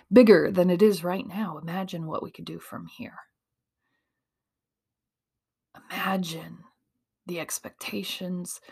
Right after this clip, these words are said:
we could drop out, drop the bottom out from. Imagine where we could go. Okay, so <laughs> today, you know, I find it very, very interesting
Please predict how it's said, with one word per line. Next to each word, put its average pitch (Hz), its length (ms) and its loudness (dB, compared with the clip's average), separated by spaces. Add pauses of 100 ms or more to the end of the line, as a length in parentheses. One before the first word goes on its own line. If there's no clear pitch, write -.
(220)
we 170 100 -6
could 160 160 -16
drop 180 360 -2
out, 165 300 -6 (1080)
drop 190 460 8
the 220 100 0
bottom 180 440 8
out 113 360 -4
from. - 500 -12 (1600)
Imagine 180 360 -10
where 175 160 -12
we 175 120 -12
could - 260 -20
go. - 140 -20 (1500)
Okay, 226 240 2 (340)
so 196 300 8 (600)
<laughs> - 720 -14
today, 262 840 8 (720)
you 370 80 6
know, 427 280 4
I 415 280 8
find 220 360 4
it - 300 4
very, 202 560 2
very 190 320 0
interesting 165 720 -6